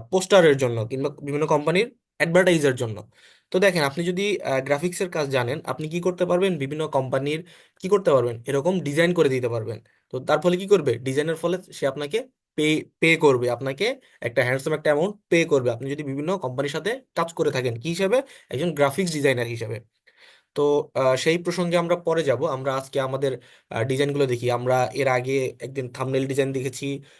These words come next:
এরপরে একদিন পোস্টার ডিজাইন দেখেছি। আজকে আমরা অন্য কি, অন্য কোনো ডিজাইন দেখব, কিছু অ্যাস্থেটিক ডিজাইন দেখব। তো আমরা চলে যাই। আহ, আমি সম্ভবত গ্রুপে এক, দুইটা পোস্ট দিয়েছিলাম, এই একটা, আরেকটা হচ্ছে এরকম একটা,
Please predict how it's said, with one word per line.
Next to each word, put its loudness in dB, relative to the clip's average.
এরপরে 4
একদিন 0
পোস্টার -2
ডিজাইন 0
দেখেছি। -2
আজকে -6
আমরা -2
অন্য -2
কি, -14
অন্য 0
কোনো -2
ডিজাইন 2
দেখব, -6
কিছু -10
অ্যাস্থেটিক -4
ডিজাইন 2
দেখব। -12
তো 2
আমরা 4
চলে 2
যাই। 0
আহ, -4
আমি -4
সম্ভবত 0
গ্রুপে 0
এক, -4
দুইটা -2
পোস্ট -2
দিয়েছিলাম, -4
এই -2
একটা, -2
আরেকটা -6
হচ্ছে -4
এরকম 2
একটা, -4